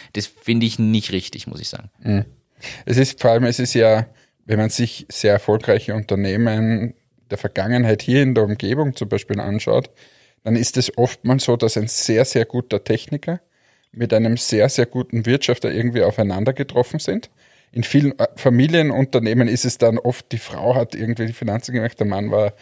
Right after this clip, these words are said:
Speaker 1: Stimmt.
Speaker 2: war dann auch noch der Techniker. Aber so die ganz großen technischen Betriebe, die wir da so in Oberösterreich zum Beispiel haben,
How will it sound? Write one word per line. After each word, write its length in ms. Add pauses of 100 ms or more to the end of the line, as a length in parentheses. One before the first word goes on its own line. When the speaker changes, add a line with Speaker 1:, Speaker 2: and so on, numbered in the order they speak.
(280)
Speaker 1:
Stimmt. 180
Speaker 2:
war 100
dann 200
auch 200
noch 140
der 140
Techniker. 460 (480)
Aber 180
so 140
die 140
ganz 320
großen 420
technischen 420
Betriebe, 380
die 160
wir 100
da 180
so 120
in 100
Oberösterreich 520
zum 120
Beispiel 300
haben, 360